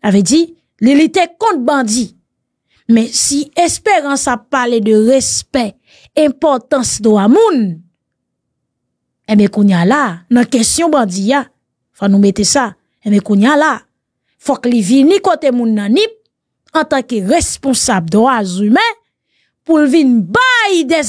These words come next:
eksplikasyon, paske moun yo bezwen konnen plis. De kwa lè Muscadet ap fè travay li a,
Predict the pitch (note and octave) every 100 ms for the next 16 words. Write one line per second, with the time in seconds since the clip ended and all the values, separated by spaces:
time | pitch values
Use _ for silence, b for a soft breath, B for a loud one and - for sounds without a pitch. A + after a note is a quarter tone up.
0 | D4 C#4+ - C#4+ C#4+ B3+ G#3+ - A3+ G#3
1 | b b b A3+ - C4 A#3 C4 B3+ G#3+
2 | B3+ A#3 D4 C#4+ C4 B3+ C4 C4+ D4+ D4
3 | - - - - _ _ _ _ _ _
4 | _ _ _ _ _ _ _ _ _ _
5 | _ _ _ _ _ A#3 A#3 - E4 C#4
6 | B3 C#4 - D#4 C#4 E4 D4+ - C#4 C4+
7 | C4+ A#3 A3 G#3+ A3+ A#3+ E4+